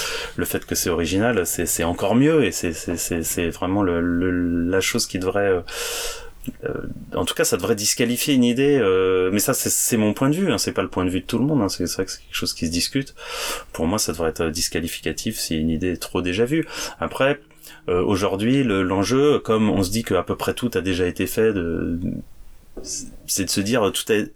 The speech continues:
déjà été fait, mais pas de toutes les manières. Il faut trouver, euh, une manière de refaire les choses sans se redire, quoi. C'est ça qui est, qui est, euh, la beauté, la difficulté de, du jeu aujourd'hui. Et, et, et dans les festivals créatifs, ils disent, on peut se permettre de reprimer des trucs qui ont déjà été faits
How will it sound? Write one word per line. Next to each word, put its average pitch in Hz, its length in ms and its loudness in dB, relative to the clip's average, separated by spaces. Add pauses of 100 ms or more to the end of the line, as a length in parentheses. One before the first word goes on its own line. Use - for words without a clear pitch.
déjà 101 280 2
été 123 180 0
fait, 147 160 0
mais 120 120 4
pas 131 140 2
de 123 120 2
toutes - 180 -8
les 123 80 4
manières. 117 340 4
Il 92 60 2
faut - 120 -6
trouver, 107 360 0
euh, 107 140 4
une 92 100 0
manière 98 400 2
de 98 280 2
refaire 104 400 0
les 104 100 -2
choses 120 420 2
sans 110 180 0
se - 140 0
redire, 107 400 2
quoi. - 160 -6
C'est - 160 -16
ça 104 200 -4
qui - 180 -6
est, 82 80 -4 (580)
qui - 140 -2
est, 87 80 0
euh, 82 160 2
la 87 100 0
beauté, 95 320 0
la 104 100 2
difficulté 90 560 -2
de, 92 200 0
du 90 140 -2
jeu 92 140 0
aujourd'hui. 92 440 0
Et, 104 260 2
et, 95 360 -2
et 107 60 0
dans 101 100 0
les 90 80 0
festivals - 360 -2
créatifs, 120 420 -4
ils 98 40 0
disent, 113 160 2
on - 120 0
peut 127 220 2
se - 100 -4
permettre 98 300 -2
de 90 80 0
reprimer 92 420 0
des 92 100 0
trucs - 200 -8
qui - 80 -6
ont 85 40 2
déjà 85 200 0
été 80 200 -2
faits 131 280 -2